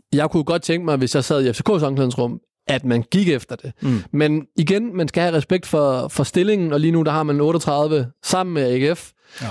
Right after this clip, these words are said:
Speaker 1: Så et point i den kontekst er bedre end, end nul. <laughs> No shit, Sherlock.
Speaker 2: Mm.
Speaker 1: <laughs> Men,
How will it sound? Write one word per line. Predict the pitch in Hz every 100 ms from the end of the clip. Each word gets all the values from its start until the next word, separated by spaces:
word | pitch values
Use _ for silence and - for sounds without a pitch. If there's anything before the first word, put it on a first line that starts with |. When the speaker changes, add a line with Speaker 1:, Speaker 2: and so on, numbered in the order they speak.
| -
Speaker 1:
Så | - 156 135 123
et | 170 170
point | 170 165 180
i | 156
den | 139 165 156
kontekst | - 151 - 143 -
er | 131
bedre | 131 143 175 156 - -
end, | 135 123 123
end | 147
nul. | 147 185 233 -
<laughs> | 120
No | 117 123 127
shit, | - 165
Sherlock. | 170 185 - 127
Speaker 2:
Mm. | 156 117 113 104 254 -
Speaker 1:
<laughs> | 165
Men, | 175